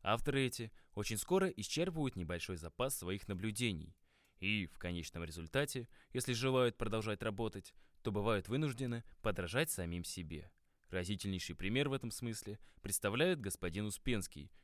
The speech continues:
который уже несколько лет сряду подвязается на печальном поприще подделки под самого себя.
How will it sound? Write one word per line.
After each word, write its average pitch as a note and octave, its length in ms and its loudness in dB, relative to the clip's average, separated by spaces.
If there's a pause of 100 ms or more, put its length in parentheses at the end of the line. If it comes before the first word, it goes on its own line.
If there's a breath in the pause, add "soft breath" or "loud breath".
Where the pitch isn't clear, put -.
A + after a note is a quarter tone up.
который G2 360 0
уже G2 180 -2
несколько F#2+ 440 -4
лет E2 200 -6
сряду G#2+ 420 -2 (240 soft breath)
подвязается C3 640 2
на G#2+ 160 -2
печальном F2 460 -4
поприще C3+ 400 -4
подделки B2 480 -4
под F2 180 -4
самого D#2+ 380 -4
себя. D#2 420 -8